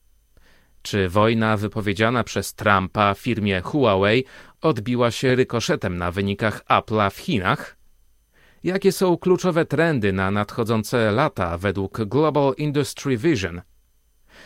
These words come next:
Czy już niebawem inteligentne algorytmy komunikacyjne połączą ludzi, pojazdy i infrastrukturę, tworzący całościowy system transportowy, w którym korki zostaną zredukowane do fizycznego minimum?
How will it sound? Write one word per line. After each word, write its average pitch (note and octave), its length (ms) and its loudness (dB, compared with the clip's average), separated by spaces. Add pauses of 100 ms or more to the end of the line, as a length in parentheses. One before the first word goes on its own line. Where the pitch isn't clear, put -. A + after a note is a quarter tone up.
(140)
Czy F#3+ 140 2
już F#3+ 200 6
niebawem E3 480 0
inteligentne D3 760 -2
algorytmy B2 760 0
komunikacyjne A#2 920 -2
połączą A2+ 580 0
ludzi, A2+ 680 -2
pojazdy G2+ 560 2
i A2+ 300 -6
infrastrukturę, A#2+ 920 0 (440)
tworzący F#2+ 520 -6
całościowy G#2+ 680 -2
system G#2+ 440 -4
transportowy, C3 920 0
w - 100 -16
którym G#2 380 -2
korki E3 500 0
zostaną G#2 520 -2
zredukowane B2+ 880 -2
do G2 140 0
fizycznego C#3 640 -4
minimum? G2+ 500 0